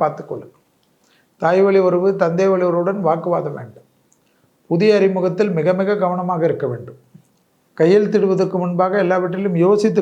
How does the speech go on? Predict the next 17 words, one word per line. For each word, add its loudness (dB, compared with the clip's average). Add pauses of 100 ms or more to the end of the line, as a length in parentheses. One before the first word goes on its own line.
கையெழுத்திடுவது 0
நன்மை. -10 (1080)
வழக்கு 2 (100)
போன்ற 0 (120)
பிரச்சனைகள் -2
தேவையில்லாத 2
குழப்பத்தை 0
ஏற்படுத்தும். -8 (960)
கூடா 4 (120)
நட்பு 0 (140)
கேடு 2
விளையும். -4 (760)
யாரோ 2 (140)
நண்பர்களுக்குள்ளே 0
ஏதோ 0
ஒரு -2
பிரச்சனைக்கு 0